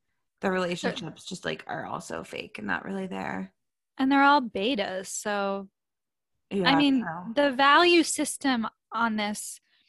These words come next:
Speaker 2: franchise is just so off. Like, the episode starts with Deandra apologizing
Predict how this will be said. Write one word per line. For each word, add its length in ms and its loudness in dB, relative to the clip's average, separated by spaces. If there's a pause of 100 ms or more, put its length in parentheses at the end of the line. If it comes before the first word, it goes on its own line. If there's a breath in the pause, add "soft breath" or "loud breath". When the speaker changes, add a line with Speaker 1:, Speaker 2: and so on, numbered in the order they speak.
(400)
Speaker 2:
franchise 640 2
is 160 -6
just 420 -6
so 320 0
off. 480 2
Like, 220 -4
the 140 0
episode 560 2
starts 440 0
with 240 -4
Deandra 640 2
apologizing 1300 -2